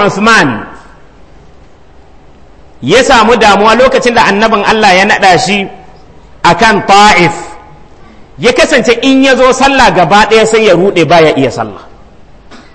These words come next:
Ya zo wurin annabin Allah sallallahu alaihi wasallam ya ce, "Ya annabin Allah, ina rikicewa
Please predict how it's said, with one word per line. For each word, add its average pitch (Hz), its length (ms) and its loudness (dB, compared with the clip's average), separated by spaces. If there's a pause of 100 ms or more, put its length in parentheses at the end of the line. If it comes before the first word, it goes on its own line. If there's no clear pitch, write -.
(920)
Ya 135 80 -16
zo 160 480 -8
wurin 165 240 -6
annabin 143 320 -6
Allah 135 220 -4
sallallahu 135 480 -6
alaihi 123 240 -4
wasallam 123 400 -6
ya 131 80 -12
ce, 123 80 -10
"Ya 156 160 -2
annabin 127 400 -8
Allah, 113 320 -8 (1300)
ina 175 320 -2
rikicewa 135 480 -4